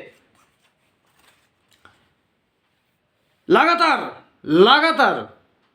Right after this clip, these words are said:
সনাতন হিন্দু ধর্মাবলম্বী মানুষদের ওপরে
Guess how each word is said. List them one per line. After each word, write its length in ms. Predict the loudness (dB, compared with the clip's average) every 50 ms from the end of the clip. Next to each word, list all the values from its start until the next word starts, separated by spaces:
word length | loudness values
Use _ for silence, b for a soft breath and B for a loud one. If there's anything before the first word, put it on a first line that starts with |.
| _ _ _ _ _ _ _ _ _ _ _ _ _ _ _ _ _ _ _ _ -10
সনাতন 400 | -2 0 2 2 2 2 0 0 0
হিন্দু 300 | 0 -2 -2 -2 -4 -4 -4
ধর্মাবলম্বী 800 | -2 -2 -2 0 0 0 -2 0 -2 -4 -4 -4 -4 -6 -6 -6 -10 -14 -20 _ _ _ _ _ _ _ _ _ _ _ _ _ _ _ _ _ _ _ _ -2
মানুষদের 440 | -2 0 0 0 -2 0 0 0 0 0 -6 -6
ওপরে 300 | -4 -2 2 2 2 2